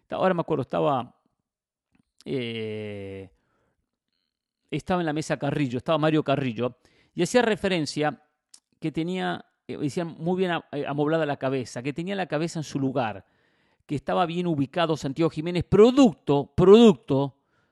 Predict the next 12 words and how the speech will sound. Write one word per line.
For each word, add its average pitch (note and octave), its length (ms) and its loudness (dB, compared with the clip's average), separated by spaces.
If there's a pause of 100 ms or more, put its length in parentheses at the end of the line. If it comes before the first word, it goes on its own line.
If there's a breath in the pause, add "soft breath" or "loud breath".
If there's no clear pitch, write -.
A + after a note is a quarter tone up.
del F3 240 2
mensaje F#3 520 -2
que D3+ 160 -6
le D3 100 -4
da F#3+ 320 -2
el C#3 220 -8
Chaco D3+ 280 -4
Jiménez, D3+ 480 -4
o A#2+ 100 -6
sea, D3 260 -4
su C#3 220 -6
padre. G2 540 -8